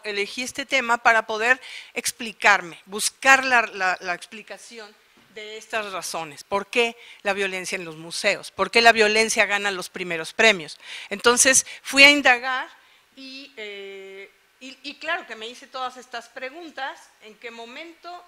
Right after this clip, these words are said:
cambió esta circunstancia? En, eh, ¿cuáles son estas causas de los cambios? Porque no nada más es porque somos más, porque somos más violentos, porque ya no cabemos en este mundo. Había que explicarse mucho más allá,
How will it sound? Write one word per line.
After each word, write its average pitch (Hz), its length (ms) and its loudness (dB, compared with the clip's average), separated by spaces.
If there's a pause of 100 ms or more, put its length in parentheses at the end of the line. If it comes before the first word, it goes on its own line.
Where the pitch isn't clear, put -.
(120)
cambió 214 320 -12
esta 233 200 -4
circunstancia? 175 800 -2 (360)
En, 214 160 -14
eh, 214 380 -10
¿cuáles 294 300 -4
son 277 180 -12
estas 254 320 -6
causas 240 540 4
de 180 80 -2
los 170 180 -4
cambios? 170 380 2
Porque 196 240 -2
no 226 100 4
nada 233 240 8
más 233 160 6
es 247 100 -4
porque 214 280 2
somos 196 300 -6
más, 208 340 6 (340)
porque 208 240 -2
somos 202 280 -4
más 180 200 0
violentos, 208 520 2
porque 180 520 -2
ya 185 160 0
no 180 80 -4
cabemos 180 380 2
en 175 80 -8
este 214 160 -6
mundo. 262 320 -6 (320)
Había 226 240 6
que 294 80 0
explicarse 277 560 -2
mucho 254 240 -6
más 240 240 -4
allá, 247 260 -8